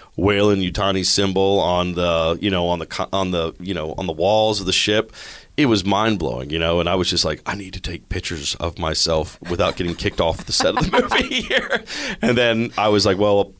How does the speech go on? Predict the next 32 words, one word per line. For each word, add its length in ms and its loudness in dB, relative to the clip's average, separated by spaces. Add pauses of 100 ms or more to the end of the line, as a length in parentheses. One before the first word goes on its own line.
(380)
if 140 2
I 60 4
don't 120 2
get 140 -2
kicked 180 0
off, 220 2
people 260 4
will 60 4
just 220 2
see 180 2
me 240 0
in 80 0
here. 160 -2
They'll 160 2
know 220 4
that 120 2
I, 220 0
I 60 2
was 180 0
here, 240 0
so 160 0
I 20 2
don't 280 0
really 240 0
need 160 -4
to 80 -8
take 160 -2
selfies 520 0
on 120 -4
the 40 -4
set." 600 -2
<laughs> 500 -2